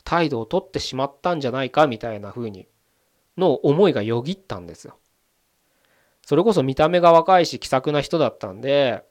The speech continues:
話しやすかったっていうのはもちろんあるんですけど、それに、それになんか甘えて、なんか失礼なことを言ってしまったんじゃないかみたいな気持ちが、はっ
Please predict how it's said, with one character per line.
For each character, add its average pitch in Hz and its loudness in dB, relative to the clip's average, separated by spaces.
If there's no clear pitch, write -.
話 135 -4
し 190 2
や 190 4
す - -14
か 139 -2
っ - -8
た 165 6
っ 175 0
て 135 -6
い - -8
う 107 -8
の 101 -8
は 104 -8
も 123 -8
ち 139 -4
ろ 120 -2
ん - -6
あ 117 -4
る 113 -8
ん 101 -14
で - -16
す - -20
け 127 -12
ど、 151 -4
そ 160 -6
れ 226 -2
に、 247 -6
そ - -8
れ 190 -8
に 190 -6
な 190 -2
ん - -4
か 101 -4
甘 135 -4
え 202 -8
て、 240 -8
な 180 -4
ん 196 -12
か 110 -4
失 - -8
礼 262 0
な 127 -4
こ 107 -6
と 107 -10
を - -10
言 117 -8
っ - -8
て - -12
し - -6
ま 202 0
っ 202 -10
た 220 4
ん 214 -4
じ 160 -4
ゃ 135 -2
な 156 -2
い 151 -4
か 143 -2
み 123 -8
た 120 -10
い 117 -12
な 110 -14
気 - -8
持 156 -2
ち 175 -6
が、 151 2
は - -8
っ - -8